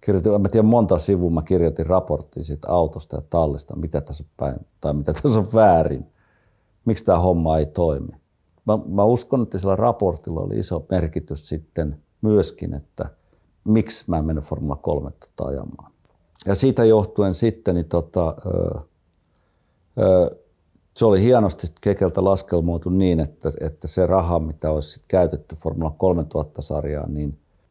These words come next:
se on niin epävakaa se sarja autoissa,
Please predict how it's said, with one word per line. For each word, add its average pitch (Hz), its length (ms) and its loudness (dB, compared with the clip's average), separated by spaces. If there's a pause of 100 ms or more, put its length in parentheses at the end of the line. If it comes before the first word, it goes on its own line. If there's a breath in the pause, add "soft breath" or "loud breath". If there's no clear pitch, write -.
(140)
se - 140 0
on 92 120 4
niin 110 180 2
epävakaa 85 760 2
se 78 360 -2 (460)
sarja 85 580 2 (540)
autoissa, 85 720 0